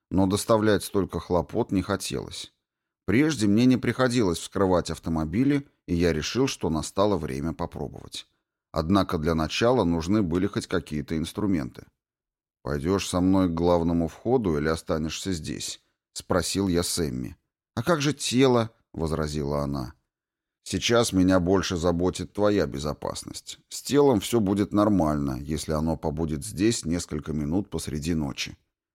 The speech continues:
«Куда мне в таком виде? Я здесь останусь». Заявила Сэмми. Да, помимо того, что она вышла без обуви, на ней были лишь короткие шорты и топ на лямках с надписью, пародирующей рекламу молока: «Есть формалин».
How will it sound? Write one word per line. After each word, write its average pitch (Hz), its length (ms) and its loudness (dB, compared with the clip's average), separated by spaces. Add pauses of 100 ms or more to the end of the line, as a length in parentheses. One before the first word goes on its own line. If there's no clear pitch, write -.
(120)
«Куда 202 280 2
мне 170 140 2
в - 60 -4
таком 117 360 -2
виде? 85 340 -2 (120)
Я - 180 0
здесь 143 280 0
останусь». 78 580 -6 (480)
Заявила 87 640 2
Сэмми. 78 540 -2 (540)
Да, 87 280 6
помимо 90 460 4
того, 101 300 4
что 90 200 -2
она 85 200 2
вышла 90 360 0
без 85 300 0
обуви, 104 540 4
на 92 160 2
ней 117 220 4
были 104 300 4
лишь 98 260 4
короткие 87 600 2
шорты 123 480 2
и - 180 -2
топ - 360 2
на 87 160 4
лямках 107 480 2
с - 120 -8
надписью, 101 540 0
пародирующей 95 840 2
рекламу 82 520 2
молока: 85 600 0 (220)
«Есть 98 400 2
формалин». 95 680 0